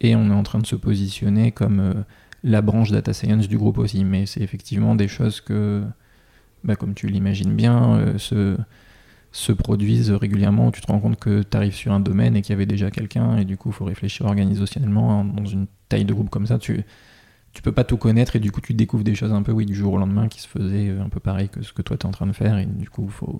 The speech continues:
se dire, bah, comment on s'organise ensemble pour avancer ou peut-être, bah, non, on se retire de ce champ d'application parce que vous êtes déjà en avance sur nous, on va plutôt utiliser ce que vous faites. Donc, ça revient un peu au même que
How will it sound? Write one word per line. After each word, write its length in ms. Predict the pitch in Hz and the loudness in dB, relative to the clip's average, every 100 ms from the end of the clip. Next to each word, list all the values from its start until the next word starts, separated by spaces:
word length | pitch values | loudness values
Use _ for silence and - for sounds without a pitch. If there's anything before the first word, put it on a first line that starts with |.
| - | -10
se 100 | 117 | -8
dire, 180 | 101 - | -6 -6
bah, 140 | 113 - | -6 -2
comment 200 | 110 107 | 0 0
on 20 | |
s'organise 420 | 107 104 98 98 | 0 0 2 2
ensemble 300 | 95 - 110 | 0 0 0
pour 240 | - 98 98 | 0 0 0
avancer 460 | 92 - 110 107 | -2 -2 0 2
ou 340 | 101 95 120 120 _ _ _ _ - | 2 0 -4 -8 _ _ _ _ -6
peut-être, 240 | 113 104 | -4 -2
bah, 140 | 107 | 0
non, 120 | 202 - | 0 -2
on 40 | |
se 80 | - | -2
retire 300 | 110 - 104 | -6 -2 -2
de 120 | 98 | -2
ce 220 | - 123 | -4 -8
champ 220 | 120 - | -8 -4
d'application 580 | 104 98 101 147 - 123 | -4 -2 -4 -4 -4 -4
parce 220 | 101 107 | -4 -4
que 80 | - | -6
vous 340 | 90 95 98 98 | -4 -4 -4 -4
êtes 100 | 101 | -2
déjà 220 | 101 98 | 0 0
en 60 | |
avance 200 | 98 - | 0 -2
sur 160 | - - | -4 0
nous, 100 | 120 | 2
on 20 | |
va 80 | 104 | 0
plutôt 240 | 101 98 | 0 -2
utiliser 320 | 107 - 107 101 | -2 -2 -4 -4
ce 60 | |
que 80 | 113 | -6
vous 40 | |
faites. 160 | 107 131 | -4 -2
Donc, 100 | 104 | -2
ça 120 | 113 | 0
revient 100 | 113 | 2
un 80 | 113 | 2
peu 140 | - | 2
au 100 | 117 | 2
même 240 | 110 120 123 | 4 4 2
que 320 | 113 113 | 2 2